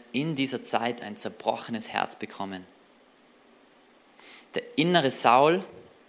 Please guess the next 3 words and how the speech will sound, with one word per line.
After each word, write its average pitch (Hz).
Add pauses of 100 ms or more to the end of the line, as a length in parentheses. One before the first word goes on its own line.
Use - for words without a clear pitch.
(800)
wurde 110
rausgerissen, 95 (1000)
rausoperiert 104